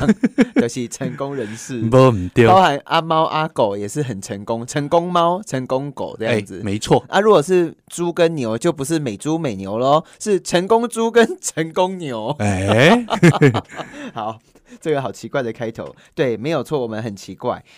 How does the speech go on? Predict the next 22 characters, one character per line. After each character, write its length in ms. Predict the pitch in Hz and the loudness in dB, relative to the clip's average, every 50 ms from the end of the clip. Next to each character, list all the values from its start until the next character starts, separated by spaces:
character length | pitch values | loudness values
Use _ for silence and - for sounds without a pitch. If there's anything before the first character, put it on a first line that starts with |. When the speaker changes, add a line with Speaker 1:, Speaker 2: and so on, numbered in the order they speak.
| - _ - | -20 _ -6
Speaker 2:
哎， 260 | 165 147 117 90 80 - _ | -6 -6 -6 -8 -14 -20 _
在 320 | - - 202 185 165 151 | -6 -2 0 0 0 0
这 160 | 147 - 170 | -2 -6 -10
个 400 | 156 - 143 131 123 120 117 117 - _ _ _ _ | -8 -6 -4 -2 -2 -2 -4 -4 -8 _ _ _ _
德 340 | - 139 147 180 247 302 302 | -2 0 2 4 4 2 2
国 400 | - _ - 147 135 127 123 127 | -2 _ -6 -2 -2 0 2 2
啊 220 | 131 120 113 - _ _ _ _ _ _ _ | 0 0 -2 -4 _ _ _ _ _ _ _
的 120 | - 127 117 | -10 -8 -6
这 120 | - 156 | -6 -6
个 120 | 135 131 | -4 -6
美 420 | 120 127 127 123 117 107 95 92 87 | -6 -6 -8 -8 -10 -10 -12 -14 -16
术 400 | - - - 180 151 120 95 90 | -16 -8 -6 -4 -4 -4 -8 -12
学 400 | - - - - 95 92 92 107 | -18 -20 -18 -14 -12 -10 -8 -6
院 300 | 127 143 139 117 107 110 - | -4 -4 -4 -4 -6 -10 -10
最 180 | _ - 160 135 | _ -6 -6 -6
近 120 | - 151 | -6 -6
有 80 | 110 113 | -6 -8
一 80 | 123 | -8
笔 180 | - - 117 117 | -8 -8 -10 -10
奖 280 | - - - 123 - 90 80 82 - | -8 -8 -8 -8 -8 -8 -12 -18 -14
金 320 | - 123 120 120 123 120 | -10 -8 -6 -6 -4 -2
哦。 320 | 120 120 120 120 127 127 | -2 0 0 -2 -2 -4